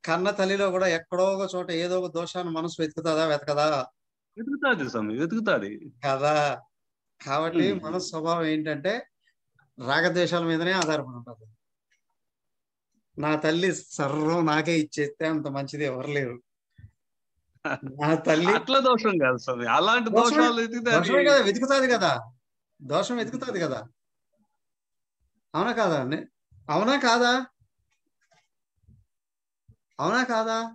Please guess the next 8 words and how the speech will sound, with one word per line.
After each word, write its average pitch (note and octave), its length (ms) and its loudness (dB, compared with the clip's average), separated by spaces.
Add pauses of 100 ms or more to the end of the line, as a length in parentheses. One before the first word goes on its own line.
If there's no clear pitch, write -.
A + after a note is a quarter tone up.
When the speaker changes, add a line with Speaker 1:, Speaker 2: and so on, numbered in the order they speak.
(840)
Speaker 1:
నువ్వు G3 160 0
నామరూపాన్ని A3+ 800 6
Speaker 2:
అలా F#3+ 80 -6
Speaker 1:
పట్టు-, A2+ 500 -10 (300)
నామరూపాన్ని A3 680 4
పట్టుకుంటే G#3 260 -6
ఖచ్చితంగా G#3 720 -2
వెతుకుతాది. E3 520 0